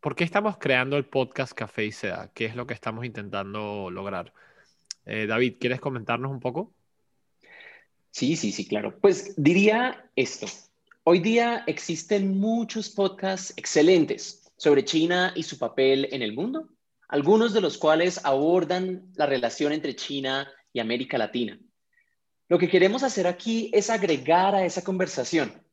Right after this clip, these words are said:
Speaker 2: ofreciendo a una audiencia global múltiples perspectivas latinoamericanas sobre esa relación.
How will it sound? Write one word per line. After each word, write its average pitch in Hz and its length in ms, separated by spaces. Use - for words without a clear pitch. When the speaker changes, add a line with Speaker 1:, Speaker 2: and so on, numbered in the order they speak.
Speaker 2:
ofreciendo 147 760
a - 80
una 131 160
audiencia 170 540
global 127 580
múltiples 262 680
perspectivas 160 640
latinoamericanas 135 720
sobre 117 300
esa 120 160
relación. 110 400